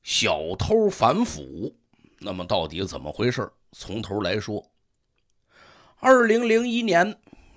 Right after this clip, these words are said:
七月二十七号晚上，宝鸡市公安局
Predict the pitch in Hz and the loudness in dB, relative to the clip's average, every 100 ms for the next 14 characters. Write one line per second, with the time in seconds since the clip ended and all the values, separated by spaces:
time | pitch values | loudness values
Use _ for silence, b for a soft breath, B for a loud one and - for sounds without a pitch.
0 | - - - 202 185 135 143 127 123 151 | -10 -6 -4 -2 2 2 4 0 0 -4
1 | - 185 170 104 73 69 - - 82 151 | 0 -2 0 -4 -4 -10 -10 -16 -10 -8
2 | 202 _ _ _ _ b b b _ - | -8 _ _ _ _ b b b _ 0
3 | 85 101 117 143 143 - 95 - 131 127 | 0 0 0 0 0 0 -6 -4 -2 0
4 | 127 123 98 113 131 | 2 0 -2 -2 -2